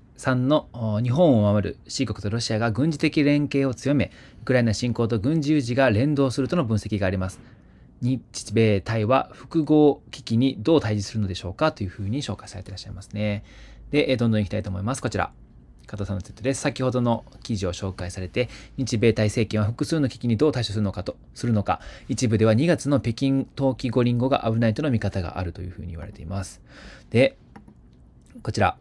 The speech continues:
「安倍氏がまた台湾めぐり、C国批判。日本のネット民もうんざりと、C国メディア」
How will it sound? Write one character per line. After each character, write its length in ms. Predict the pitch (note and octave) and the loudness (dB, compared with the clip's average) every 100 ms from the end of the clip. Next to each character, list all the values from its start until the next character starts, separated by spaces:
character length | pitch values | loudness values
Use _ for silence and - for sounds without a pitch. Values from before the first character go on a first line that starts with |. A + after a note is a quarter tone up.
| - - - - | -12 -20 -20 -8
「安 120 | B2 C#3 | 0 4
倍 100 | F3 | 4
氏 140 | B2 | 4
が 100 | G#2 | 2
ま 140 | G#2+ | 2
た 180 | C3+ D3+ - | 4 2 0
台 200 | - B2 | -2 0
湾 260 | B2+ B2 G#2 | 4 4 4
め 120 | G2 | 2
ぐ 120 | G2 | 2
り、 160 | G#2 A2+ | 0 -2
C 200 | - A#2+ | -2 -4
国 240 | G2+ C#3 | -2 -4
批 100 | - | -4
判。 260 | A2 F2+ - - - | -4 -4 -8 -14 -4
日 100 | B2 | 0
本 180 | B2+ A2+ | 2 4
の 60 | |
ネ 120 | G#2 | 4
ッ 20 | G#2+ | 2
ト 200 | - C3+ | 2 2
民 200 | A#2 A2 | 4 4
も 120 | C3+ | 2
う 160 | A2 B2+ | 0 0
ん 80 | |
ざ 100 | C#3 | 2
り 80 | C#3+ | 2
と、 100 | C#3+ | 2
C 180 | B2 A#2+ | -2 -6
国 220 | G#2+ G#2+ | -4 -2
メ 120 | G2+ | -2
デ 80 | F2+ | 0
ィ 80 | |
ア」 80 | E2+ | -4